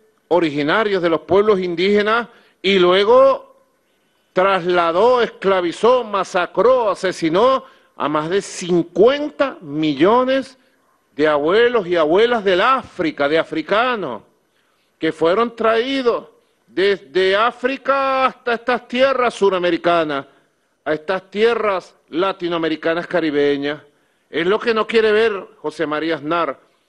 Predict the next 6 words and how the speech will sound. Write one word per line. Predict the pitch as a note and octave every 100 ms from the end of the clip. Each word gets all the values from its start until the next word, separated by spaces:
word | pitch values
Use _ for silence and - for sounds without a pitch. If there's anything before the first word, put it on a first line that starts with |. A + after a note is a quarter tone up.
| _ _ -
en | C3
su | - - C#3
visión | B2+ - D#3 F3 D3+ A2+ _ _ _ -
obcecadamente | G3+ - - - - E3 - G3 F3+ E3+ G3 F3 E3 - C#3+
colonialista, | D3 C#3+ C#3 C3 C3+ F3 F3 - - A#2+ - _ _ _ _ _ _ _ _ _
racista. | A2 A#2+ C3+ - - - F3 B2+ - - C3+ A#2 G2